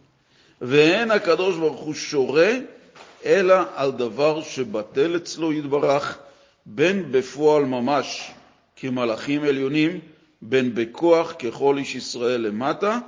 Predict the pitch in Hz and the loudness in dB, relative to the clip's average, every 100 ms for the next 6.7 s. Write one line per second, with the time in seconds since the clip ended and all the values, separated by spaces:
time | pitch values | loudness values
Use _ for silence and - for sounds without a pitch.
0 | - _ _ _ _ - 156 147 151 147 | -16 _ _ _ _ -4 0 2 0 0
1 | 143 101 180 208 190 175 175 175 165 139 | -4 0 4 4 2 -2 0 -2 0 -2
2 | 139 151 170 160 151 135 131 165 180 - | -2 0 0 0 0 -2 0 0 0 -2
3 | 147 135 123 120 151 143 123 - 117 131 | -2 0 0 0 2 2 2 -2 -2 -2
4 | 170 156 170 151 175 202 - - _ _ | -2 -2 -2 0 -2 -2 -8 -20 _ _
5 | _ _ _ - 135 131 135 139 165 185 | _ _ _ -6 -4 -4 -6 2 2 2
6 | 156 135 - 202 196 180 | -2 -6 -2 2 4 2